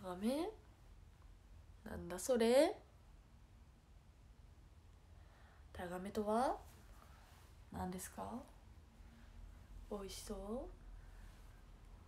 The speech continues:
くしゃ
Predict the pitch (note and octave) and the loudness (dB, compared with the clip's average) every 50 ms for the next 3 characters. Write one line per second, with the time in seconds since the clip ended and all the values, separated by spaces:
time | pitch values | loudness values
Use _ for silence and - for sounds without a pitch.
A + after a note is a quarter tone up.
0 | - - - - - - - - - - - - - - - - - - - - | -16 -16 -16 -16 -14 -14 -16 -16 -16 -16 -16 -16 -16 -16 -16 -14 -14 -14 -14 -16
1 | - - - - - - - - - - - - - - - - - - - - | -16 -16 -16 -14 -16 -16 -16 -16 -16 -16 -16 -16 -16 -16 -16 -14 -16 -16 -16 -16
2 | - - - - - - | -16 -16 -14 -12 -10 -10